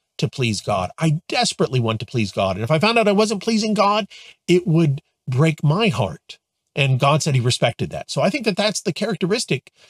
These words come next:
of a person who loves God, that they're going to reflect that idea of,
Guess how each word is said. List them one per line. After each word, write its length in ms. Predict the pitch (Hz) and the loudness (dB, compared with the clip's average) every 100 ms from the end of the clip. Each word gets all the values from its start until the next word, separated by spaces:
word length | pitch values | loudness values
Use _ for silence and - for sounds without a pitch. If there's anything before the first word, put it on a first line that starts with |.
| _ _ _ - | _ _ _ 0
of 120 | 143 | 2
a 60 | 135 | 2
person 320 | 143 160 151 | 2 0 2
who 60 | 131 | 0
loves 280 | 104 101 | 0 -2
God, 360 | - 202 - - _ | -4 -6 -8 -16 _
that 160 | 120 107 | -4 -2
they're 180 | 113 120 | 0 0
going 280 | 127 127 123 | 0 0 2
to 80 | |
reflect 480 | 117 117 127 120 - | 0 -2 0 -2 0
that 160 | 113 101 | -2 0
idea 420 | 98 98 117 104 - | 0 0 0 -2 -4
of, 420 | 98 95 92 - | -6 -4 -6 -10